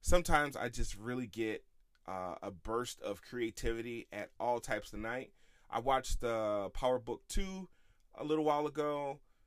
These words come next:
Uh, how you guys feeling about that? Do you, are you guys watching that show or not? I think it's pretty dope. Um, although I feel like they really went on a budget when it came to, uh, actors.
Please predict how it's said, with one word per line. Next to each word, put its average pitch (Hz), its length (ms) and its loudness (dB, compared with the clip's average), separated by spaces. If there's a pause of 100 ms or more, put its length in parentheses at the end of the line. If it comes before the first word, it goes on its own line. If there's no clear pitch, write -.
(600)
Uh, 131 440 2
how 185 120 2
you 247 100 2
guys 208 220 2
feeling 220 320 -2
about 98 300 -2
that? 85 220 -4 (120)
Do 117 80 -8
you, 117 200 -6 (140)
are 127 120 0
you 131 80 -4
guys 151 240 0
watching - 320 0
that 247 120 -4
show 330 200 -4
or 247 100 2
not? 247 320 0
I 185 80 4
think 262 260 -2
it's 240 120 -6
pretty 226 240 -4
dope. 180 420 2 (640)
Um, 151 500 0 (300)
although 170 400 4 (100)
I 160 100 2
feel 185 240 -4
like 156 280 2 (760)
they 139 140 2
really 151 340 4
went 151 320 4
on 131 140 0
a 120 80 0
budget 110 640 0 (100)
when 117 140 -4
it 110 180 -6
came 123 460 -4
to, 117 600 -4 (160)
uh, 104 440 -2 (100)
actors. 135 640 -6